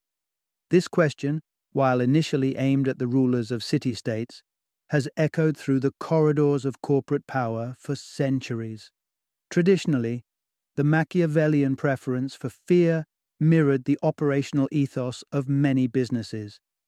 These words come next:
especially in environments where the workforce had little choice or voice, such as in the industrial factory settings of the twentieth century. In these contexts, employees, often unskilled and easily replaceable,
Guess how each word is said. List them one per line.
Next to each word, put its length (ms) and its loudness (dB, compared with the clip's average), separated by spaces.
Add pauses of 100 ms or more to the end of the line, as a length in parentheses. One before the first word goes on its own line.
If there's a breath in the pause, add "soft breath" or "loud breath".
(240)
especially 640 -2
in 200 0
environments 800 0
where 200 -2
the 100 -2
workforce 680 -2
had 180 -6
little 260 -2
choice 460 -4
or 140 -4
voice, 480 -6 (180)
such 340 -2
as 140 0
in 120 2
the 100 2
industrial 580 -2
factory 480 -4
settings 460 -4
of 100 -6
the 80 -2
twentieth 420 -4
century. 520 -6 (640)
In 160 2
these 180 2
contexts, 640 -4
employees, 880 0 (340)
often 340 -2
unskilled 640 -2
and 180 -4
easily 360 0
replaceable, 680 -4